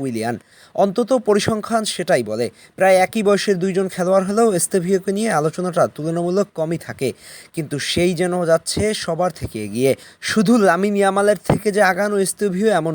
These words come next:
নয়, এস্তেভিও এগিয়ে আছে অনূর্ধ্ব একুশ বছরের সবার চেয়ে। অনূর্ধ্ব একুশ বছরের বয়সে ড্রিবলিংয়ের হারে সবার সেরা এস্তেভিও।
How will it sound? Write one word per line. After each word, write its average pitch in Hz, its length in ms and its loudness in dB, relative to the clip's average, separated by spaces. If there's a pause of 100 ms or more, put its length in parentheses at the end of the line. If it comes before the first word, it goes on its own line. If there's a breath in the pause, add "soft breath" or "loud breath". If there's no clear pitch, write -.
নয়, 117 120 -4
এস্তেভিও 165 440 -4
এগিয়ে 165 280 -2
আছে 196 300 -2
অনূর্ধ্ব 151 420 -6
একুশ 180 200 -2
বছরের 160 480 -4
সবার 147 340 4
চেয়ে। 107 160 -10 (500 loud breath)
অনূর্ধ্ব 220 280 2 (140)
একুশ 247 180 -4
বছরের 233 480 -2
বয়সে 226 300 0
ড্রিবলিংয়ের 185 600 -2
হারে 175 360 -2
সবার 180 380 -4
সেরা 120 220 -8
এস্তেভিও। 113 440 -10